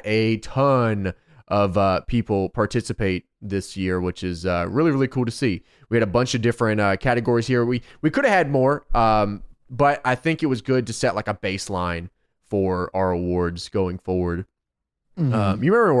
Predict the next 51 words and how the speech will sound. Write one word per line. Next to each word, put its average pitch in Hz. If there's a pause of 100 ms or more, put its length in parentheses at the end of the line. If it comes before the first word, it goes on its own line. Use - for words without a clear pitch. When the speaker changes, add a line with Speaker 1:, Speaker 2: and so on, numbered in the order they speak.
Speaker 1:
Workaholics 117
when 107
they 101
had, 104
like, 101
a 95
mid-year 95
Christmas 98
or 107
something? 107 (920)
Speaker 2:
Yeah. 147
Speaker 1:
We 113
could 117
have, 131
like, 113
a 98
mid-year, 95
I 113
was 135
thinking 110
about 95
that. 98
We'd 147
do 127
a 101
mid-year 101
a-, 95 (100)
award 107
or 110
something. 110 (420)
Um, 104
Speaker 2:
We, 170
we 202
Speaker 1:
just 185
'cause 202
I 151
think 165
Speaker 2:
should. -
We 107
Speaker 1:
recency, 120
Speaker 2:
should. -
Speaker 1:
I 127
think 135
recency 107
bias 92
is 92
definitely 95
a 92
thing, 90
and, 92
uh, 90